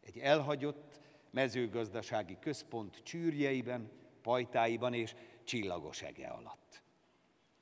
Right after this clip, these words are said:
Igazából most hallottam tőlük először a friuli nyelvről. Eddig csak azt tudtam, hogy közelebb áll a svájci őskantonok völgyeiben élő ladinok nyelvéhez,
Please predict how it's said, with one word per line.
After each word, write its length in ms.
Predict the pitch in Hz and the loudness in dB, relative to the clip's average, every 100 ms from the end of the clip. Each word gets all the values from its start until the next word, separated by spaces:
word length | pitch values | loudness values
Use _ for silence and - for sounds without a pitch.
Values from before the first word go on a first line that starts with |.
| _ _ _ _ _ | _ _ _ _ _
Igazából 480 | 175 202 147 143 127 | 0 2 8 8 8
most 200 | 135 170 | 2 0
hallottam 440 | 139 123 110 123 104 | 0 0 0 -4 -2
tőlük 280 | 147 117 - | -2 -2 -4
először 560 | 170 196 110 - 120 107 | -6 -4 -4 -4 -2 0
a 180 | 95 - - - | 0 -2 -18 -10
friuli 560 | - 135 123 92 85 | -4 -2 -2 -2 -6
nyelvről. 800 | 76 73 67 60 - 60 60 - - _ _ _ _ _ _ - - | -8 -10 -12 -14 -16 -16 -16 -18 -20 _ _ _ _ _ _ -12 -2
Eddig 220 | 147 139 | -2 -2
csak 200 | - - | -6 -4
azt 200 | 208 - | -4 -4
tudtam, 340 | 143 - 151 | -8 -2 0
hogy 180 | 135 139 | 0 -2
közelebb 500 | - 233 175 120 101 | -4 -2 0 0 2
áll 220 | 139 151 | 6 6
a 60 | 127 | 6
svájci 720 | - 123 175 165 - - 123 - - - | 0 2 4 4 0 -4 -6 -8 -12 0
őskantonok 840 | 160 123 - 127 110 131 120 - | 2 2 2 2 2 0 -2 2
völgyeiben 600 | 135 135 120 120 117 117 | 2 4 2 2 0 -2
élő 480 | 127 123 127 - - | 0 0 0 -2 -6
ladinok 680 | 123 147 127 113 110 - | 0 2 2 -2 -4 -6
nyelvéhez, 720 | 120 110 110 104 104 101 123 | -2 0 2 0 -2 -2 -6